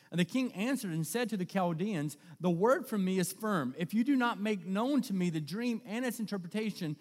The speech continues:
you shall be torn from limb to limb, and your houses shall be laid in ruins. But if you show me the dream and the interpretation,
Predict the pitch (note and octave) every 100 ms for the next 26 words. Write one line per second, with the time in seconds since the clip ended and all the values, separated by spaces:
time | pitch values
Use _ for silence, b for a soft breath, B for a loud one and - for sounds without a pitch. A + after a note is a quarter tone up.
0 | B B G3+ G#3 A3 F3+ F3+ - A3 A3
1 | G3 - - F#3+ F#3 F#3+ F3+ - - F3
2 | E3+ B2+ - - _ _ _ _ _ _
3 | _ _ - F#3+ E3 A#3+ B3 A#3+ F#3 E3+
4 | - B - G#3+ F#3 F3+ F3+ F#3+ F#3+ E3
5 | E3+ F3+ F3+ B2+ A2+ - - _ _ _
6 | _ _ - G#3+ F3+ G#3 B3 B3+ B3+ F#3+
7 | E3 A3 A3 G3 F3+ E3+ F#3+ F3+ A3+ A#3
8 | - F3+